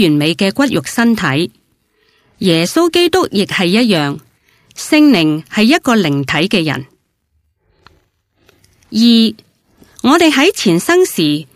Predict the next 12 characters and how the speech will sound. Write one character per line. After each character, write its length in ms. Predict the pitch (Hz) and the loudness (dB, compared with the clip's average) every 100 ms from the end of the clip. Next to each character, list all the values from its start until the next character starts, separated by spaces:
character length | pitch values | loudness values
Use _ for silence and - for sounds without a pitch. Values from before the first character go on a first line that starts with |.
| _ _ | _ _
就 200 | - 220 | -2 0
已 160 | 196 220 | 2 2
經 180 | 294 330 | 2 2
存 300 | - 135 135 | 0 -2 -2
在， 400 | 170 147 147 - _ _ _ _ _ | -2 -2 -4 -10 _ _ _ _ _
係 240 | - 254 247 | -2 0 0
神 320 | - 160 160 | 0 0 0
嘅 120 | 220 | 2
靈 220 | 214 143 | 0 0
體 460 | 143 175 220 277 147 | -2 -2 0 2 0
兒 180 | 147 143 | -2 -2
女。 180 | 165 | -4